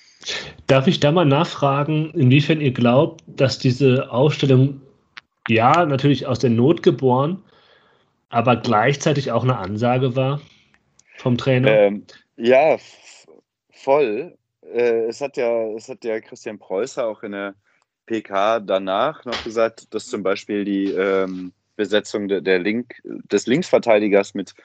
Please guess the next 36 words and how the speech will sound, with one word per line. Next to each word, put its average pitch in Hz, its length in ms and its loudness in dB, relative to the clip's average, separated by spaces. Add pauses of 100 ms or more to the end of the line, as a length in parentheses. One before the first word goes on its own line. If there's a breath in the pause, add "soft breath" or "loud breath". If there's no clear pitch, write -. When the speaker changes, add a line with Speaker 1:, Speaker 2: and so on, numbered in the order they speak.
(340 soft breath)
Speaker 2:
Florian 98 540 0
Hartherz 110 500 2
statt 104 220 -2
mit 98 180 -8
Leo 107 240 0
Kutris, 113 680 -10 (600 soft breath)
ähm, 95 600 0 (280)
schon 110 300 -4
durchaus 92 560 -4
einfach 87 260 -8
eine 90 380 -4 (540)
Entscheidung 110 800 0
war, 123 240 4
die 107 120 -4
nicht 101 240 -10
wegen 95 180 -6
irgendwelcher 98 580 -2
Blessuren 117 540 -2
oder 107 180 -4
sowas 107 240 -4
getroffen - 380 -6
wurde, 101 280 0 (500 soft breath)
sondern, 87 520 -4
ähm, 90 560 0
auch, - 440 -2
weil 98 240 0
sie 90 100 -4
sich - 260 -10
für 123 460 4
Florian 90 500 -2
Hartherz 104 440 0
entschieden 95 440 -8
haben 92 240 -4
und 80 220 -16
nicht 101 320 -6
gegen 95 320 -2